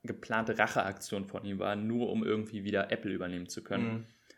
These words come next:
Speaker 1: Das ist mir so gar nicht bewusst geworden damals. Ähm, und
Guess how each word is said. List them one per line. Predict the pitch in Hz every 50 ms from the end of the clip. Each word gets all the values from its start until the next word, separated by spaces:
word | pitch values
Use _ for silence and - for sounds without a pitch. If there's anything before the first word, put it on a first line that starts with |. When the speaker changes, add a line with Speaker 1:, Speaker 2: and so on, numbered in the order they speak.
| _
Speaker 1:
Das | - 107 - -
ist | 120 - -
mir | 123 117 113
so | 107 104 110 127 139 147 143 131
gar | - 113 120 131
nicht | 135 - -
bewusst | - 101 113 117 - -
geworden | 107 92 92 92 92
damals. | 90 90 92 95 101 101 - - - _ _ _ _ _ _ _ _ _
Ähm, | - 101 98 98 95 95 - _ - - _ _ _ _
und | - 104 98 98 92 - -